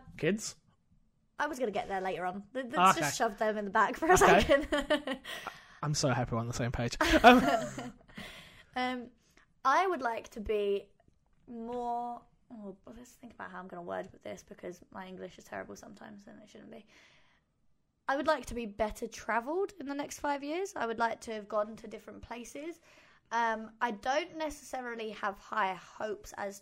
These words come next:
Speaker 2: to where I have travelled in the next five years, because I also know that money and overheads and life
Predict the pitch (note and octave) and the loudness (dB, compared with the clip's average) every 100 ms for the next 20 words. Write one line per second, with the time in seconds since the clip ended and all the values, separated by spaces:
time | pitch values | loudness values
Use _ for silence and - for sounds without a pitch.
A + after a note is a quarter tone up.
0 | - - F#3 F3+ G#3 _ _ _ - G3+ | -12 -6 -4 -6 -10 _ _ _ -16 -12
1 | G3 G#3+ A#3 A#3+ A#3 F3+ E3 F3+ - F#3 | -6 -2 0 2 2 2 0 -4 -8 -6
2 | E3+ F#3 G3 - F#3 - - - E2 - | -6 -6 -8 -8 -10 -10 -6 -4 -4 -6
3 | C#3+ G3+ - G#3+ G3+ - A3+ - G3+ G3+ | -8 -8 -12 -6 -4 -4 -8 -2 -2 0
4 | G3 F#3+ F#3 F3+ - G#3+ G#3+ A3 G#3+ G3+ | -2 -2 -2 -4 -6 -10 -4 -4 -4 -8
5 | G3+ - - F#3 F3+ G3 G3+ G3+ F#3+ F#3+ | -8 -10 -4 -4 -2 -2 -2 -4 -2 -2
6 | F#3+ F3+ - E3 F3 F3+ F3+ F3 F3+ - | -4 -8 -12 -10 -10 -2 0 0 -2 -12
7 | - | -20